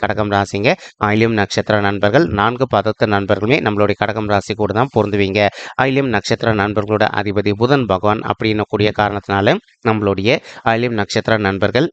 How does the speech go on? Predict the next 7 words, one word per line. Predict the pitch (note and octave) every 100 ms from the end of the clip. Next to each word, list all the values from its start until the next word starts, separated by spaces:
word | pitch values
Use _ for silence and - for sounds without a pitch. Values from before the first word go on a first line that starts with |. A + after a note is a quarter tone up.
| A2
வேண்டி | A2+ C3 C3+ C#3+
வணங்கக்கூடிய | G#2+ G#2+ G#2+ A2+
கடவுள் | G#2 G2+ G2
வந்து | G2+ D#3+ - - -
விஷ்ணு | B2 - C3 -
பெருமானுங்க. | G2 G2 G2 G2 G2+ - _
உங்களுக்கு | B2 A2+ G#2+